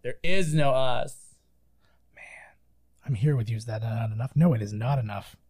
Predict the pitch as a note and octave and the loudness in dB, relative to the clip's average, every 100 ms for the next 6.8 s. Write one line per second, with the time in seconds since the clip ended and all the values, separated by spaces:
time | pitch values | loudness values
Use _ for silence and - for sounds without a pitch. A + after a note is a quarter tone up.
0 | _ C#3 C#3+ D3+ D3 C3 C#3 - - C#3+ | _ 2 4 6 4 2 0 -2 0 0
1 | C#3+ D#3+ B2+ C#3+ C3 - C3 A#2+ B2+ A#2+ | 2 0 2 2 2 2 0 2 0 0
2 | A2+ A2+ A#2+ - - - C#3 C#3 C3 B2+ | -2 0 -2 -2 -12 -4 0 2 2 0
3 | B2+ B2+ B2 A#2 A#2 G#2+ G#2+ B2 A#2+ A2 | 0 0 0 0 0 0 0 2 2 4
4 | A2+ - B2+ A#2+ A#2 B2 G#2+ G#2+ G2 G#2 | 4 4 2 0 -2 -8 -8 -8 -6 -8
5 | F#2+ - _ _ _ _ _ - D3+ F3 | -8 -14 _ _ _ _ _ 0 4 6
6 | D#3 C#3+ C#3+ C#3+ C#3 C3+ D3 | 6 4 4 4 2 2 0